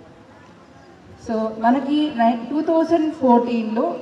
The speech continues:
మన ప్రైమ్ మినిస్టర్ గారు, ఓ, నరేంద్ర మోడీ గారు ఫస్ట్ టైమ్ మనం ఇంత, మనకి ఏన్షియంట్ ఇండియన్ ప్రాక్టీస్ అన్నమాట. మనకి గురువులు ఎవరైతే పతంజలి యోగా మనకి, ఏ-, ఏమైతే కనుక యోగా గురించి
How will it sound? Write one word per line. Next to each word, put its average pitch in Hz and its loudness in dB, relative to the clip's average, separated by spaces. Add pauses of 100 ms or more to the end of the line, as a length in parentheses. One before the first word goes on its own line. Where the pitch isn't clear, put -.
మన 214 -4
ప్రైమ్ 226 -4
మినిస్టర్ 277 -4
గారు, 220 0
ఓ, 202 -4
నరేంద్ర 247 0
మోడీ 226 0
గారు 214 -4 (640)
ఫస్ట్ 226 -2
టైమ్ 285 0 (120)
మనం 247 2
ఇంత, 262 -2
మనకి 247 -2
ఏన్షియంట్ 311 2
ఇండియన్ 269 4
ప్రాక్టీస్ 233 0
అన్నమాట. 196 -2
మనకి 208 -2 (560)
గురువులు 269 6
ఎవరైతే 247 2
పతంజలి 262 2
యోగా 240 0
మనకి, 233 -2
ఏ-, 196 -2 (1040)
ఏమైతే 269 -2
కనుక 254 -4 (680)
యోగా 226 -2
గురించి 240 0